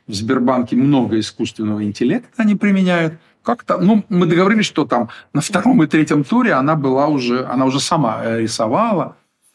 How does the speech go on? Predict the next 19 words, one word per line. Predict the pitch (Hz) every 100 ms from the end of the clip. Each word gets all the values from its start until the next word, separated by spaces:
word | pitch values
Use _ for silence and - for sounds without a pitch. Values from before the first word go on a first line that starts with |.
| _
Ну, | 185 240
она | 151 160
в | 147
результате, | 127 131 123 151 147
вот, | 120 -
к |
сожалению, | - 107 120 117 107 110 - - _ _ _ _
я | 135 151 156
так | - -
хотел, | 156 147
чтобы | 131 117
она | 120
была | 120 120
старостой, | 117 - 214 175 123 -
ну, | 131 190
не | 180 175
получилось, | 233 196 - 117 110
короче. | - 104 104 - - - _ -
Но, | 139